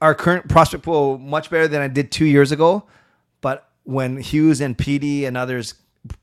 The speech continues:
graduated out of that prospect pool, it certainly took a dip for sure. But, um, you know, with guys like Lekaramaki, Ratu, Villander, um, Silovs, if you consider him a prospect, I do like it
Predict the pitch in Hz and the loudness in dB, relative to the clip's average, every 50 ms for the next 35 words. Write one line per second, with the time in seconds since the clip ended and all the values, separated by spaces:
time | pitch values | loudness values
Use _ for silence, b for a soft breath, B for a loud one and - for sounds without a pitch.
0 | _ _ - 120 104 120 127 135 147 147 147 151 139 123 120 113 98 - 117 110 | _ _ -20 -12 -4 -2 0 0 2 2 0 0 0 -2 -4 -6 -8 -8 -10 -10
1 | - 127 117 _ - 123 113 110 104 - - 147 139 143 120 - 131 117 113 101 | -12 -14 -16 _ -12 -12 -12 -12 -12 -10 -10 -10 -10 -10 -8 -8 -8 -8 -6 -6
2 | 110 120 123 - _ - - 117 110 - - 127 123 127 143 143 b b b b | -6 -6 -6 -8 _ -20 -16 -14 -12 -10 -8 -8 -6 -8 -8 -10 b b b b
3 | b b b b b b _ - 120 127 127 127 131 - _ - 131 131 127 120 | b b b b b b _ -6 -2 -2 -2 -2 -2 -6 _ -8 -6 -6 -6 -6
4 | 127 139 - _ _ - - 160 143 151 147 139 131 143 143 135 117 - 147 156 | -10 -14 -16 _ _ -14 -8 -4 -2 0 -2 -2 0 -2 -2 0 2 2 2 2
5 | 170 175 175 151 123 120 - 151 139 135 139 135 139 135 - 147 147 139 127 117 | 2 0 -2 -4 -4 -4 -2 0 0 2 2 0 0 -2 -2 -2 0 0 0 2
6 | 123 123 127 127 - - - 143 139 135 131 127 120 110 117 113 123 127 127 127 | 2 2 2 0 -2 -6 -6 -6 -4 -4 -6 -6 -8 -8 -8 -8 -8 -6 -8 -8
7 | 131 131 131 127 123 127 120 117 b b b b b b b b b b _ 185 | -6 -6 -4 -4 -4 -4 -6 -8 b b b b b b b b b b _ -16
8 | 117 110 107 104 101 98 98 95 92 98 110 _ _ _ _ _ _ _ _ _ | -14 -12 -12 -12 -12 -12 -14 -14 -16 -18 -18 _ _ _ _ _ _ _ _ _
9 | _ _ - - - - 147 143 139 135 135 127 120 127 117 110 - 123 110 - | _ _ -18 -14 -10 -6 -4 -2 0 0 0 -2 -4 -8 -10 -10 -12 -12 -10 -10
10 | 123 127 127 123 110 110 127 123 117 - - 139 123 123 - _ - 120 123 117 | -8 -8 -8 -8 -6 -6 -6 -6 -6 -6 -6 -8 -8 -8 -10 _ -10 -10 -6 -2
11 | 117 131 139 143 135 120 113 110 123 123 - 151 156 - _ _ | -2 0 0 0 0 -2 -4 -4 -4 -4 -4 -6 -6 -6 _ _